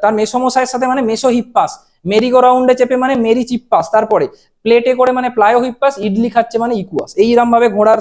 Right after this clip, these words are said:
সিরিয়ালে মনে রাখবে, কারণ ঘোড়াটা আসতেই পারে। আর, আহ, ওই যেটা বললাম, নাইট্রোজেন চক্র ইম্পর্টেন্ট, নাইট্রোজেন চ-, রেখাচিত্র যদি পড়ে, রেখাচিত্র মতোই দেবে, অনুবিস্তারণ রেখাচিত্র পড়তে পারে, নাইট্রোজেন চক্র রেখাচিত্র পড়তে পারে।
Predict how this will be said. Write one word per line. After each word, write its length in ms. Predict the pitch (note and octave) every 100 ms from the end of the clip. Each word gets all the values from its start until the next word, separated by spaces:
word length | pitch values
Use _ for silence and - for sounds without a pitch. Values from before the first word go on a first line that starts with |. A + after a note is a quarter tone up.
| -
সিরিয়ালে 360 | G#3+ A3 A3
মনে 180 | G#3+ G#3
রাখবে, 240 | A3 A3
কারণ 180 | A3 G#3 F#3
ঘোড়াটা 300 | G3+ G3+ G#3 G#3 - - -
আসতেই 360 | F#3 G3 - A#3+
পারে। 240 | A3+ B3 B3 - _ _ -
আর, 500 | F#3+ G3 G3+ G3+ G3+ G3+
আহ, 300 | G3 G3 G3+
ওই 80 |
যেটা 200 | G#3 A3
বললাম, 440 | G3+ G#3+ A3+ B3 A3+ D#3+ E3+ F3+
নাইট্রোজেন 360 | G3+ A3+ A#3
চক্র 240 | A#3 A3+ A#3
ইম্পর্টেন্ট, 440 | A3+ A3 A#3 B3+ A3
নাইট্রোজেন 380 | - A3 A#3 A3+
চ-, 80 |
রেখাচিত্র 640 | G#3 G3 G#3 A#3+ A#3 - A#3+
যদি 220 | A3+ A#3
পড়ে, 200 | A#3 A#3
রেখাচিত্র 580 | F#3+ A#3 A3+ G#3 A3 A3
মতোই 400 | G3+ G3+ A#3 A#3+
দেবে, 260 | A3+ A3+ C#4+ - - -
অনুবিস্তারণ 560 | G3 A3+ A#3 A#3 A3+
রেখাচিত্র 440 | A3+ A3 A3+ A3+ A3+ A3+
পড়তে 200 | A3 A3+
পারে, 180 | A3+ A#3
নাইট্রোজেন 440 | G#3 G3 G#3+ A3
চক্র 280 | A3 A3 A3+
রেখাচিত্র 520 | G#3+ A3+ A3 G#3+ A3+
পড়তে 280 | A3 G#3+ G#3+
পারে। 200 | A3+ A#3